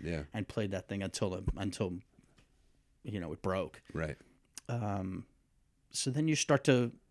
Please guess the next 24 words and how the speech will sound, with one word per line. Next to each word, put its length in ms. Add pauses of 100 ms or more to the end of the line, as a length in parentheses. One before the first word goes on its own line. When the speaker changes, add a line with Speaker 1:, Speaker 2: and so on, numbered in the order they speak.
(140)
Speaker 2:
there 120
were 60
some 160
other 120
bands 300
on 200
that 180
soundtrack, 500
like 220 (180)
Devo 720
Speaker 1:
Yeah, 180
yeah. 240
Speaker 2:
and, 380
um, 400 (160)
maybe 180
Talking 380
Heads 240
or 60
something. 360
Speaker 1:
Yeah. 80
Speaker 2:
So 400 (640)
you're 140
like, 260 (500)
"I, 100